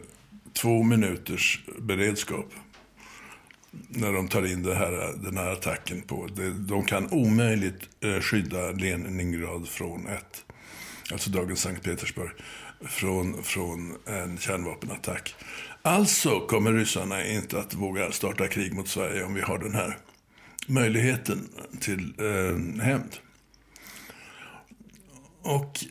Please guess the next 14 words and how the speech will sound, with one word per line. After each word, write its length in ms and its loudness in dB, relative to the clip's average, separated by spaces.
eh, 300 6
den 220 6
här 320 6
flickan 400 4
från 220 4
S 200 4
S 180 2
U 200 4
hör 140 4
mig 140 4
säga 340 4
det 140 4
där 280 2
och 320 -2